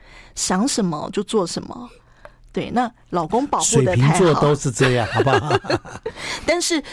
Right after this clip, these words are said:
Speaker 1: 有一个强而有力的肩膀在后面保护着，有差。
Speaker 2: 嗯。
Speaker 1: 对，相对的，我真的几乎什么事我都达得到。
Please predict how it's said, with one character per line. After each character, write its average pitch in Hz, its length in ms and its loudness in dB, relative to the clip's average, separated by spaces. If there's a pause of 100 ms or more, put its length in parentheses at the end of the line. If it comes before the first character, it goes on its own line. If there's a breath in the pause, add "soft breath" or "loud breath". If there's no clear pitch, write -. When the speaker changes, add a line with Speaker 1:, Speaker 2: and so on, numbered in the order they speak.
(140 loud breath)
Speaker 1:
有 208 200 0
一 247 120 -2
个 254 100 -2
强 208 260 -2
而 202 160 0
有 180 200 0
力 180 240 -4
的 - 300 -4
肩 202 300 0
膀 185 160 -4
在 190 160 -2
后 190 160 -2
面 190 200 0
保 - 160 -4
护 - 260 -6
着， - 220 -2
有 190 260 -2
差。 165 560 -6
Speaker 2:
嗯。 131 260 -2 (200 loud breath)
Speaker 1:
对， 180 200 -2
相 285 320 -2
对 277 200 0
的， 180 180 -2
我 147 240 -4
真 226 240 -2
的 208 100 0
几 208 220 -4
乎 233 160 0
什 175 160 -2
么 156 100 -4
事 196 160 0
我 165 140 0
都 151 120 -6
达 - 200 -6
得 156 120 -8
到。 - 260 -2